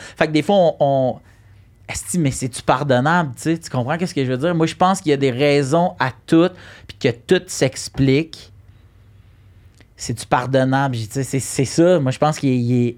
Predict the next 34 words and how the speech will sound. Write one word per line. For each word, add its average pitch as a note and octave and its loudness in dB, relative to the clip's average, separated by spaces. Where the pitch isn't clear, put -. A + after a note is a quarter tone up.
est B2+ -2
là, C#3 6
moi, D3 -2
mettons, C#3 0
ma C3 -2
question. C3 -2
Puis - -8
il B2 -2
y A#2+ 2
a A2 2
des A#2 0
fois C3+ 2
où... A#2 -2
Tu D#3 2
sais, D#3+ 2
puis C#3+ -4
je - -16
pense A2+ 0
vraiment B2 2
que B2+ -2
cet - -2
épisode-là B2+ 2
avec, B2 -2
avec A2+ -4
Sonia, D3 0
je - -20
pense C#3+ 0
que A#2+ -4
ça, C#3+ -2
ça G#2 -6
ça A2+ -2
peut D3+ 0
amener C3 -2
de A2 -2